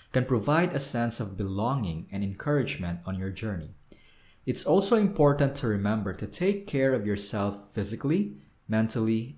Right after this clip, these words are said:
and emotionally. Prioritize self-care activities that replenish your energy and reduce stress.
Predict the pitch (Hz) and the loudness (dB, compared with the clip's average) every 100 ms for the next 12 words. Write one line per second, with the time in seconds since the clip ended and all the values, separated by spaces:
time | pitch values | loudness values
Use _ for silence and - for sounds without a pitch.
0 | - 135 123 107 107 - 85 80 82 - | -2 0 0 0 0 -2 -6 -8 -10 -16
1 | _ _ _ _ _ 104 104 120 160 175 | _ _ _ _ _ 0 4 6 6 4
2 | 160 139 139 139 - 123 117 - - 113 | 2 2 2 0 0 0 -2 -6 -2 0
3 | 104 98 208 190 170 95 90 110 101 101 | 0 -2 -2 -2 -4 -6 -4 -6 -4 -6
4 | 98 113 120 135 143 120 98 - 123 139 | -4 -2 -2 0 -2 -2 -4 -2 -2 0
5 | 104 95 87 87 - 98 92 85 85 - | -2 -4 -6 -8 -10 -6 -4 -4 -8 -10
6 | - - - 120 - - | -14 -6 -2 -2 -4 -14